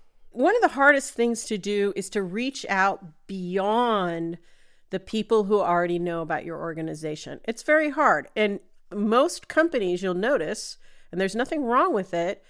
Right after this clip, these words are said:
pay for advertising in some way. Even a Volunteer Pro from time to time will pay for paid advertising on Facebook or,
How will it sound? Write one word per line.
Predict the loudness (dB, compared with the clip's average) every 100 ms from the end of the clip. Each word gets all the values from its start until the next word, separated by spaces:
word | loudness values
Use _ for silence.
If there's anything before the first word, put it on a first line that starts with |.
| -20 -20 -4
pay | 2 2
for | 2 0
advertising | 0 0 -4 -8 -8 -8 -12 -8
in | -8
some | -6 -2 -2 -2
way. | -2 -2 -2 -4 -8 _ _ -10
Even | -4 2 2
a |
Volunteer | 4 2 2 0 -4
Pro | -2 -4
from | -2 -4
time | 0 0 -2
to |
time | -8 -6 -4
will | -6 -8
pay | -8 -8
for | -8 -10
paid | -4 0 0 2
advertising | 0 0 0 0 0 -2 -2
on | -4
Facebook | -2 -2 -2 -4 -4 -4
or, | -6 -8